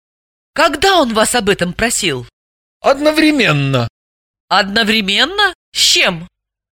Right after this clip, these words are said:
Speaker 2: «С сообщением».
Speaker 1: «С каким сообщением?» раздраженно спросила Далила, подозревая, что Мискин нарочно дразнит ее. Видимо, так и было.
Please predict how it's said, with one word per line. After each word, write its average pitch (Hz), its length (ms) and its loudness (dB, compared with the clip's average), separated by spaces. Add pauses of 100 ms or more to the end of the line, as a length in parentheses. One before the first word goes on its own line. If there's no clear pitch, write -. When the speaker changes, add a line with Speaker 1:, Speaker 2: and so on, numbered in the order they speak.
(140)
Speaker 2:
«С - 280 -8
сообщением». 208 1000 2 (680)
Speaker 1:
«С - 140 -6
каким 415 380 0
сообщением?» 151 840 0 (300)
раздраженно 180 760 0
спросила 160 540 -2
Далила, 180 520 0 (140)
подозревая, 180 640 2
что 214 160 0
Мискин 185 400 0
нарочно 247 460 2
дразнит 135 480 -2
ее. 143 380 0 (180)
Видимо, 277 480 0
так 359 260 0
и 427 80 0
было. 165 380 2